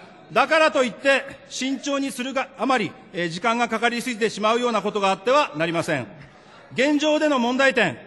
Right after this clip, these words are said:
あるいは課題を早急に解決し、一日でも早くスケジュールを前倒して実行していく必要があります。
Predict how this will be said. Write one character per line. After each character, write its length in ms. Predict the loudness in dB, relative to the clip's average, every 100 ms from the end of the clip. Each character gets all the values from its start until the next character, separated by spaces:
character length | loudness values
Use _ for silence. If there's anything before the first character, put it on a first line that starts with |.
| -2
あ 80 | 2
る 80 | 4
い 80 |
は 220 | 4 2 0
課 80 | -2
題 160 | 0
を 80 | 0
早 220 | -2 -4
急 140 | -4 -6
に 100 | -2
解 180 | -2 -2
決 220 | -6 -6
し、 200 | -4 -4 -6 -20 -10
一 280 | -8 -2 0
日 200 | 0 0
で 80 |
も 260 | 2 2 2
早 200 | 2 2 2
く 80 |
ス 100 | -2
ケ 120 | -4 -2
ジ 100 | 0
ュ 20 |
ー 20 |
ル 80 | 0
を 60 |
前 240 | 4 2 4
倒 120 | 0
し 80 | 2
て 180 | 2 2 -2 -6
実 220 | -6 -4
行 140 | -2 0
し 60 |
て 100 | -2
い 60 | -4
く 140 | -6
必 240 | -8 -4 -2
要 100 | 2
が 220 | 2 0
あ 60 | -4
り 40 |
ま 120 | -4
す。 180 | -6 -12